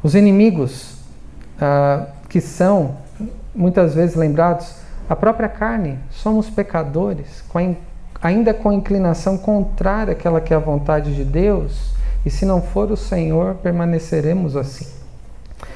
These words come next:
O próprio diabo, que desde Gênesis três procura enganar, se possível até mesmo, os, os próprios eleitos,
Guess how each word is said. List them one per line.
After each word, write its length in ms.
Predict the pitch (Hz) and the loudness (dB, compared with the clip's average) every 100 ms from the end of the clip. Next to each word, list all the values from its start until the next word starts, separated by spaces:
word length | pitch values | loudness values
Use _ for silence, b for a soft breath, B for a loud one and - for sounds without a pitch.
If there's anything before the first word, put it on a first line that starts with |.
| B B B B | B B B B
O 100 | 170 | -2
próprio 420 | - 226 240 226 | 4 4 4 0
diabo, 500 | 185 196 190 208 190 | 0 0 2 2 0
que 160 | 175 185 | -2 -2
desde 440 | 156 202 240 214 | 2 2 2 0
Gênesis 640 | 175 208 220 208 180 - | 0 2 2 2 0 -6
três 380 | - - 196 214 | -4 0 2 2
procura 640 | - 175 165 208 220 226 190 | 0 -2 0 2 4 4 4
enganar, 1080 | 202 190 170 143 143 151 208 220 131 131 - - - - - b b b b b b | 2 4 4 4 2 2 2 0 -2 -6 -16 -18 -18 -18 -18 b b b b b b
se 160 | - 202 | -4 2
possível 420 | 214 220 233 220 | 2 2 0 0
até 220 | 214 190 | 0 0
mesmo, 480 | 170 190 185 143 135 - B B B B | 0 0 0 -2 -2 -8 B B B B
os, 580 | 175 160 151 143 - - | 0 2 2 0 -8 -2
os 200 | 156 156 | -2 0
próprios 520 | - 175 190 190 165 | 2 4 4 2 0
eleitos, 720 | 160 143 156 190 - - - | 2 4 4 2 -6 -18 -18